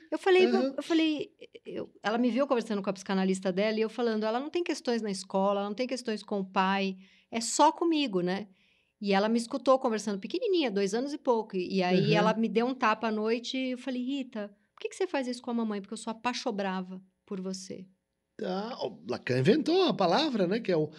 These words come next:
Speaker 2: amor-ódio.
Speaker 1: Amor-ódio. Ela inventou a
Speaker 2: É,
Speaker 1: apaixonbrava,
Speaker 2: apaixonbrava
Speaker 1: gente.
Speaker 2: é a tradução perfeita
Speaker 1: É.
Speaker 2: do, do, disso pro, pro português, né? E, e é, é bonito ver também como,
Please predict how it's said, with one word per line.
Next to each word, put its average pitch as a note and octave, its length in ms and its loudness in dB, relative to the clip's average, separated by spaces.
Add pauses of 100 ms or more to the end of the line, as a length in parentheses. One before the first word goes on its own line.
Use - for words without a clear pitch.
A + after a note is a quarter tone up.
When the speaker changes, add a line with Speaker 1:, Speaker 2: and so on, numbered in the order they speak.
(240)
Speaker 2:
amor-ódio. G3 960 6
Speaker 1:
Amor-ódio. F#3 640 -2
Ela G3+ 180 -2
inventou B3+ 340 0
a B3+ 40 2
Speaker 2:
É, B3 40 -4
Speaker 1:
apaixonbrava, A#3+ 640 4
Speaker 2:
apaixonbrava A#3 600 8
Speaker 1:
gente. G4 100 6
Speaker 2:
é G4+ 40 4
a F#4+ 40 -2
tradução G#4 520 4
perfeita F4 460 4
Speaker 1:
É. G3 260 6
Speaker 2:
do, F3 320 8 (460)
do, E3+ 400 10
disso F#3 340 4
pro, C4 280 2
pro A3 200 0
português, A#3+ 760 4
né? F3 300 -2 (760)
E, D3 680 6 (140)
e E3 440 10
é, E3 200 4
é G3 40 6
bonito C4 420 10
ver G3 180 10
também G#3 540 6
como, G3 680 8